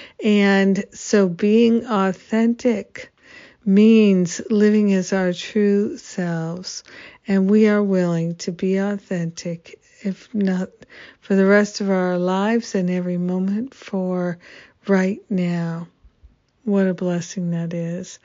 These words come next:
We share these blessings and so much more with everyone because we're one with them. In gratitude, we let the healing and the authenticity be.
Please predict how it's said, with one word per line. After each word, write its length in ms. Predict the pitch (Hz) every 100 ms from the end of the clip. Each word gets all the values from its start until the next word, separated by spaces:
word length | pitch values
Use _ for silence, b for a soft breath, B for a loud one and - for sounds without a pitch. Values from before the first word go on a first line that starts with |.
| B B B -
We 160 | 214
share 420 | 196 - 233 226 214
these 320 | 208 226 214
blessings 800 | - 202 185 - 208 202 196 208
and 200 | 185 180
so 400 | - - 240 233
much 460 | 202 180 170 -
more 400 | 196 180 160 170 B B B _
with 320 | 214 196 226
everyone 640 | 240 269 254 208 165 160 160
because 420 | 170 - 196 -
we're 160 | 202
one 320 | 190 180 180 214
with 180 | 180
them. 380 | - 175 165 175 B B B B
In 200 | - 202
gratitude, 760 | 196 202 196 202 220 - 247 233
we 200 | 202 185
let 460 | 180 185 208 233 -
the 160 | 220
healing 720 | 220 - 202 185 185 185 196 -
and 200 | 175 165
the 220 | 170 202
authenticity 1400 | 196 220 247 254 247 233 - 226 202 - 190 165 156 B B B B B - 160 147
be. 540 | - 202 175 160 156